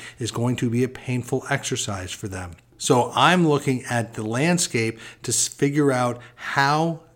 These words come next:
leagues can keep their teams aligned on ticketing policies. Most leagues will not want teams to really go rogue and offer lots of refunds, because then other markets may see that,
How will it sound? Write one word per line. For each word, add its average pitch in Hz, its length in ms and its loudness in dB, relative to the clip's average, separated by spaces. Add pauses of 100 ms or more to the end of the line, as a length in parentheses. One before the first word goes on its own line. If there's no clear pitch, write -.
(140)
leagues 131 560 0
can 104 180 -8
keep 127 480 -2
their 101 160 -4
teams 120 640 -4
aligned 113 560 -2
on 90 240 -10
ticketing 123 420 -4
policies. 120 760 -2 (480)
Most 123 460 4
leagues 127 360 0
will 110 120 0
not 120 320 0
want 131 360 0
teams 123 380 -2
to 113 160 -2
really 117 260 2
go 110 280 0
rogue 113 480 2 (240)
and 117 140 -8
offer 113 340 2
lots 107 400 0
of 120 80 0
refunds, 117 600 0 (220)
because 117 300 -2
then 127 160 0 (100)
other 135 220 4
markets 117 480 -2
may 107 160 -2
see - 280 0
that, 110 320 -4